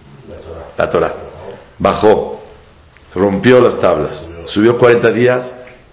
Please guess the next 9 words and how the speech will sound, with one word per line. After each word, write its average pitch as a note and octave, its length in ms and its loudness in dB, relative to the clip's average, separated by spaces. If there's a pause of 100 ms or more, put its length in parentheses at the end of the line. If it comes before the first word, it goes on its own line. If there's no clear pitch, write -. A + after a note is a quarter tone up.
(300)
a E2 120 -4
pedir F2 240 -2
perdón. C#2+ 300 -2 (720)
Bajó. F#2 540 0 (320)
Subió A#2+ 400 2
cuarenta A#2 340 4
días B2 520 0 (680)
a B2+ 580 2 (260)
escribir A#2 800 0